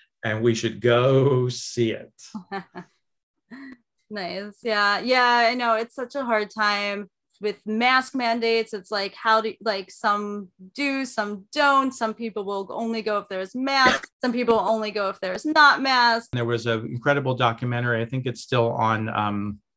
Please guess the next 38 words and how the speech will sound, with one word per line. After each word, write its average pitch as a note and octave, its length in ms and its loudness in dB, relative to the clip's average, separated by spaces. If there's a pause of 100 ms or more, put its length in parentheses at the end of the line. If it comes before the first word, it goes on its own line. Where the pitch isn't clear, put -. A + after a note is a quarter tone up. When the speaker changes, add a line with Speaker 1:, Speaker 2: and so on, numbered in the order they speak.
(520)
Speaker 1:
one D3 180 4
of C3+ 60 2
the B2+ 80 2
streaming C#3+ 280 2
services A#2 540 -2
right A2+ 200 2
now A#2 120 0
called A2+ 220 -4
The A2+ 80 -2
Show B2 240 0
Must A2+ 280 -2
Go A2 140 -2
On, A2 220 -2
about G#2 340 -2
how, G#2+ 500 -2
uh, G#2 320 -4 (540)
in, G#2+ 400 0
uh, G#2 480 0
Korea, A#2+ 680 4
they A2+ 200 0
kept A#2+ 360 -4
the A2+ 140 2
shows A#2+ 420 0
running A#2 380 0
all A#2 220 2
through C3 200 -2
the A#2 120 -6
pandemic. A#2 720 -4 (400)
Speaker 2:
Mm-hmm. A#3 360 -4
Speaker 1:
And A#2 200 0
even C3 280 4
when B2 120 4
they A#2 100 4
didn't A#2+ 200 2
have A2+ 180 4
vaccines D3+ 640 0
or C#3 80 4
anything, D3 480 0